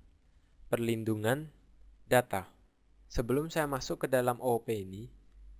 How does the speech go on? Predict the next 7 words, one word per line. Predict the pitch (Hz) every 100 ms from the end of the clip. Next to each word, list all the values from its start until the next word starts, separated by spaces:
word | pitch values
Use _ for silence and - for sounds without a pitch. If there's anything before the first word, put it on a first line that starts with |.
| -
saya | - 123
akan | 123 120
menjelaskan | 110 110 107 - 143
tentang | 139 113 135 151 -
access | 113 - - 135
modifier | 120 110 107 - 104 98
dulu. | 98 92